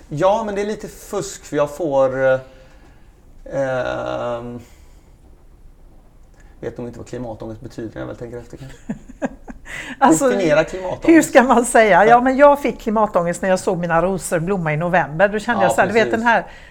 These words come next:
Speaker 2: den här vaga känslan att något är inte som det ska. Det är inte
Speaker 1: Ja, precis.
Speaker 2: okej. Vad är detta? Man, man liksom ser sig omkring och ser, vi ser ju ganska få tecken i Sverige än så länge.
Speaker 1: Ja, ja, visst.
Speaker 2: Det finns ju platser på jorden där man, eh,
Speaker 1: Mycket mer tydligt.
Speaker 2: eh, mycket mer tydligt, ja. Men,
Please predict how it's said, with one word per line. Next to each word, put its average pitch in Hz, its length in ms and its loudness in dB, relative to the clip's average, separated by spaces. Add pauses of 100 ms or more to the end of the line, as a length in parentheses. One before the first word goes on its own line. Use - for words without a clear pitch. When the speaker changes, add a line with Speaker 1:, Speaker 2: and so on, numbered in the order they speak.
Speaker 2:
den 240 140 -4
här 254 120 2
vaga 190 400 2
känslan 208 440 -6
att 190 120 -8
något 233 280 -10 (140)
är 196 280 -6
inte 196 320 -10
som 170 200 -10
det 180 100 -8
ska. 285 320 -4
Det 196 100 -2
är - 40 0
inte 262 200 -6
Speaker 1:
Ja, 240 60 -4
precis. 120 200 -8
Speaker 2:
okej. 285 320 -6 (280)
Vad 254 100 -2
är 294 140 -4
detta? 262 300 -4
Man, 208 300 -4
man 220 140 -4
liksom 220 260 -6
ser 220 200 -4
sig 202 140 -10
omkring 185 260 -6
och 180 80 -6
ser, 190 180 -4
vi 208 140 -4
ser 214 160 -8
ju 220 100 2
ganska 208 240 -6
få 302 280 -4
tecken - 440 -8
i 196 100 -8
Sverige 180 380 -4
än 170 120 -10
så 180 100 -10
länge. 170 200 -4
Speaker 1:
Ja, 123 60 -2
ja, 113 140 -4
visst. 127 220 -8
Speaker 2:
Det - 40 -18
finns 202 180 -2
ju 214 40 -6
platser 214 340 -2
på 220 80 -4
jorden 180 300 -6
där 185 120 0
man, 175 280 -6
eh, 175 320 -4
Speaker 1:
Mycket 131 420 -6
mer 120 160 -8
tydligt. 123 420 -4
Speaker 2:
eh, 220 60 -4
mycket 240 240 -4
mer 214 120 -2
tydligt, 175 420 -6
ja. 202 200 -2
Men, 226 360 -4